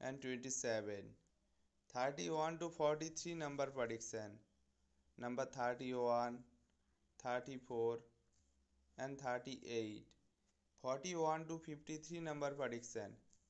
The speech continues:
Number forty-two, forty-nine and fifty। South Africa Powerball and Powerball Plus prediction repeat number, one to ten, three number prediction, one,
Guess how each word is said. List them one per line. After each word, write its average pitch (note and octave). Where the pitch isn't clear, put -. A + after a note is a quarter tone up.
Number C3
forty-two, B2
forty-nine B2
and C#3
fifty। A#2+
South C#3+
Africa F3+
Powerball D3+
and D3+
Powerball C#3+
Plus C#3
prediction C#3
repeat B2
number, A#2+
one C#3+
to F3
ten, D#3
three F3
number D3
prediction, A#2
one, A#2